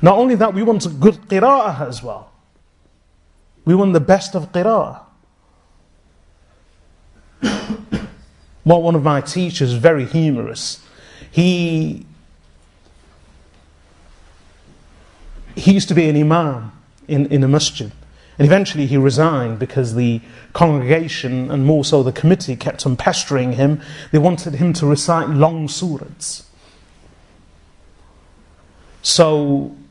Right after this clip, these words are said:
when he resigned, he argued with them, and he was quite forceful, and he said to him, "You pay me absolute peanuts." He spoke in our language,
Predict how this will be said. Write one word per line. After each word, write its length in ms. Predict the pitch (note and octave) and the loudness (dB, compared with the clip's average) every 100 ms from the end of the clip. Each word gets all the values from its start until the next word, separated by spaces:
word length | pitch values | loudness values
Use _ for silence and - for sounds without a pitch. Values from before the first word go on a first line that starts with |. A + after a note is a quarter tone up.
| _ _ | _ _
when 180 | E3 D#3+ | 0 2
he 120 | E3 | 4
resigned, 500 | D#3 C3+ F#3+ F#3 D#3 | 2 4 2 2 0
he 140 | B2+ | 4
argued 500 | D#3+ F#3+ G3 C3 B2+ | 4 4 2 0 -6
with 180 | A2+ G#2 | -6 -8
them, 300 | A2+ C3 D3 _ _ _ _ _ | -8 -8 -10 _ _ _ _ _
and 180 | C#3 B2 | -6 -2
he 60 | B2+ | 0
was 120 | C3 | 0
quite 260 | E3 D#3 | 0 0
forceful, 480 | - F3+ F#3 - C#3 | -2 0 0 0 -4
and 100 | C3 | -2
he 80 | C3 | -2
said 240 | - E3+ - | 2 0 0
to 100 | D3 | -2
him, 220 | C#3+ C#3+ - - - | -2 -4 -12 -20 2
"You 120 | D#3 | 2
pay 520 | - - - B3+ C4+ | 2 -6 2 4 4
me 500 | A#3+ E3 B2+ C3+ E3+ - - _ _ _ | 2 2 2 -2 -6 -14 -20 _ _ _
absolute 600 | - - - G3 F#3 F#3 | -2 -2 -2 0 0 -4
peanuts." 920 | - - G#3 D3 - - - - - - _ _ _ _ _ _ | -4 -2 -2 -6 -10 -18 -14 -14 -14 -18 _ _ _ _ _ _
He 60 | |
spoke 300 | - F3+ D3+ | 4 6 4
in 100 | C#3 | 0
our 200 | C#3 C#3 | -2 -2
language, 480 | A2 G2 F#2+ A#2 - | -2 -6 -8 -8 -10